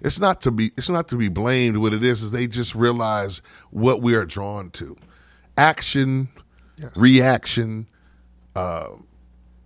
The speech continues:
Speaker 1: what's, what's tough, what's strong. It's all, you know, you know,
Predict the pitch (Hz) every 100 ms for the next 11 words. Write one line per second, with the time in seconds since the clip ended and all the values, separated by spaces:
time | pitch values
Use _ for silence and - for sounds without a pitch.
0 | _ _ - - - 101 123 120 - 117
1 | 120 - - 147 143 - 117 110 - 127
2 | 131 123 160 143 131 135 123 113 - _
3 | _ - 147 113 104